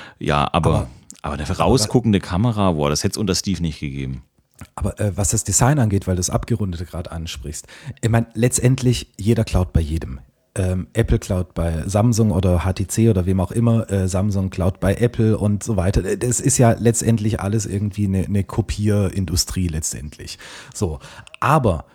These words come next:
Speaker 2: die, die am meisten oder am lautesten gebrüllt haben, „Die kopieren was von uns“, das sind die von Apple gewesen. Und ausgerechnet die, die meiner Meinung nach, ähm,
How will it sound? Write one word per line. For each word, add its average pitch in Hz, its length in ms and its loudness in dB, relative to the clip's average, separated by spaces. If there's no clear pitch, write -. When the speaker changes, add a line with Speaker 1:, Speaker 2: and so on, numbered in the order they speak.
Speaker 2:
die, 143 100 2
die 120 160 2
am 82 220 -2
meisten 143 560 2
oder 98 180 0
am 92 140 0
lautesten 131 760 0
gebrüllt 110 600 0
haben, 82 360 -6
„Die - 100 -10
kopieren - 520 -2
was - 160 -2
von 175 220 -2
uns“, 165 420 -4
das - 220 0
sind 101 180 0
die 135 100 -2
von 180 280 -4
Apple 131 260 4
gewesen. 73 540 -6
Und 107 160 2
ausgerechnet 131 840 0
die, 185 160 2
die 101 140 0
meiner 147 360 6
Meinung 107 440 6
nach, 85 420 -2
ähm, 101 560 4